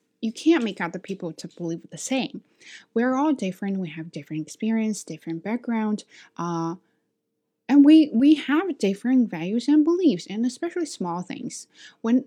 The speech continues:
this can't, so let's talk about this, uh, in a relationship. I-, it's either boyfriend, girlfriend, wife and husband, or parents, kids,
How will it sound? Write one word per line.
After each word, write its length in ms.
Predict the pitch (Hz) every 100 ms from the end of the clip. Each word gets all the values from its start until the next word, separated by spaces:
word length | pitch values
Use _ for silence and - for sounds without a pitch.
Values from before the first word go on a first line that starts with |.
| -
this 380 | 220 339 359 - _ _ _ _ -
can't, 260 | 262 254
so 160 | 240 208
let's 240 | 247 320
talk 280 | - - 285
about 420 | 233 185 170 170 -
this, 340 | 165 156 - - _ _
uh, 160 | 165 156 -
in 180 | 170 170
a 80 |
relationship. 720 | 170 175 175 160 170 160 - _ -
I-, 120 | 170 _
it's 180 | - - -
either 260 | 180 175
boyfriend, 480 | 170 170 170 175 170
girlfriend, 580 | 185 190 226 226 240 220
wife 200 | 175 175
and 160 | 165 156
husband, 600 | 180 185 220 220 214 196
or 180 | 160 156
parents, 760 | - 165 170 175 185 185 - -
kids, 440 | - 214 208 -